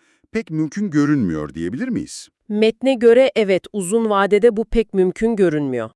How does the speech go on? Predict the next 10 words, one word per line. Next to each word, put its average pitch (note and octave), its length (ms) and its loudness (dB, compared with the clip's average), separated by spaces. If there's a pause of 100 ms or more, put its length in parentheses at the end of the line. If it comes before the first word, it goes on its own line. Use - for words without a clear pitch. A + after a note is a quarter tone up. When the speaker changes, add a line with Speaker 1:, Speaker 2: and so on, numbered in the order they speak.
(120)
Speaker 1:
Tüm F#3 260 -12
bu F#3 240 -8
teknik D3+ 500 -8
ayrıntılar, C3+ 680 -6
farklı F2+ 420 -10
kavramlar, B2 640 -4
tarihsel F2 680 -8
göndermeler G#2 800 -4
ve G#2 60 -6
eleştiriler, F#2+ 760 -10